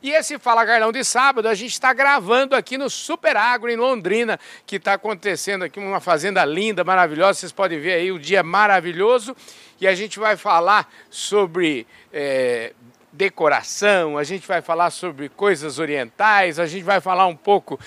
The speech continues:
sobre meditação, sobre tudo isso. E quem tá aqui do meu lado é a Márcia Morita, mas a gente vai conversar com ela logo depois da vinheta. Roda a vinheta aí, pessoal! Ela é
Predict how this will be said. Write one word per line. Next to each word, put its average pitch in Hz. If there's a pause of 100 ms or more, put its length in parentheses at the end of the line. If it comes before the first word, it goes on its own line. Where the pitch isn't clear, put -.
(160)
sobre 175 (180)
meditação, 233
sobre 294
tudo 330
isso. 277 (280)
E 247
quem 302
tá 320
aqui 302
do 311
meu 285
lado 285
é 285
a 294
Márcia 262
Morita, 240 (200)
mas 226
a 269
gente 285
vai 311
conversar 269
com 220
ela 214 (200)
logo 208
depois 165
da 151
vinheta. 147
Roda 339
a -
vinheta 339
aí, 294
pessoal! 208
Ela 359
é 254